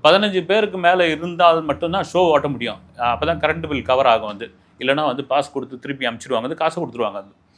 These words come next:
அப்படி இருக்கும்போது இந்த டீமுக்கே வந்து ஒரு பெரிய,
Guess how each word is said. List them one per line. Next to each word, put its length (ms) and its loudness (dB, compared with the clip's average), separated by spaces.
அப்படி 240 0
இருக்கும்போது 400 0
இந்த 240 -2
டீமுக்கே 340 -2
வந்து 260 -2
ஒரு 200 -2
பெரிய, 540 -4